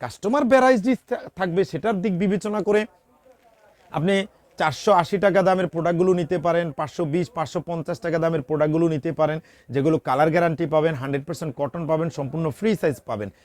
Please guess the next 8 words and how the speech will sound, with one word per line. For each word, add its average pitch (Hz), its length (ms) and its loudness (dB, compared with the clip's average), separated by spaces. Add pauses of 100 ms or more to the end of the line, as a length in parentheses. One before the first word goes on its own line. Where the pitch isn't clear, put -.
(180)
কেন 226 160 2 (440)
দুইশো, 190 580 2 (280)
দেড়শো, 165 640 2 (220)
সাড়ে 156 220 0
তিনশো, 196 400 0
তিনশো 170 360 -2
টাকা 175 260 2
দামের 151 480 2